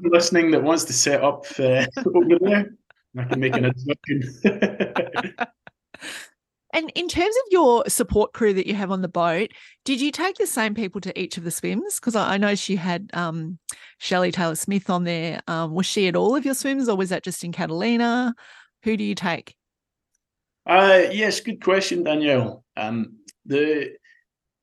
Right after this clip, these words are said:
Speaker 1: I think the, the ideal scenario would be that you'd have largely, largely the same crew in each, each swim. Um, obviously, with them being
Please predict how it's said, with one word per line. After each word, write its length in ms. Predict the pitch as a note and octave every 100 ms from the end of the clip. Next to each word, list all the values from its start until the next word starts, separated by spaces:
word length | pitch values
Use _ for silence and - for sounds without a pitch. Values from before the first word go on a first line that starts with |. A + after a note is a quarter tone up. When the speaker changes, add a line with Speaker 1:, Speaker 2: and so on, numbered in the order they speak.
| _ _ _ _ _ _
Speaker 1:
I 100 | B2+
think 540 | B2+ - G3 G3+ E3 - - -
the, 280 | C#3+ C3+ A#2+
the 140 | B2
ideal 460 | B2+ C#3+ C#3 B2 A#2+
scenario 520 | A#2+ A2+ A2+ A#2 A#2
would 260 | G#2+ A#2 A2+
be 200 | A2+ A2
that 240 | - -
you'd 160 | G#2+ -
have 380 | A#2+ A#2 G2+ -
largely, 800 | G#2+ A2+ A#2+ - A2 G2 G#2+ - _ _ _ -
largely 380 | A#2 B2+ A#2+ G#2+
the 100 | G#2+
same 300 | A2+ G#2+ G#2+
crew 240 | G#2 G#2+
in 80 | G#2+
each, 440 | G#2+ - - - -
each 260 | A2 -
swim. 480 | - G#2+ G2+ G2 - -
Um, 280 | G#2+ G2+ G2
obviously, 540 | A#2+ C3 C#3 - C#3 B2
with 260 | A#2+ A2+
them 280 | A#2+ G#2+ G#2
being 560 | G#2 B2 B2 A#2+ G#2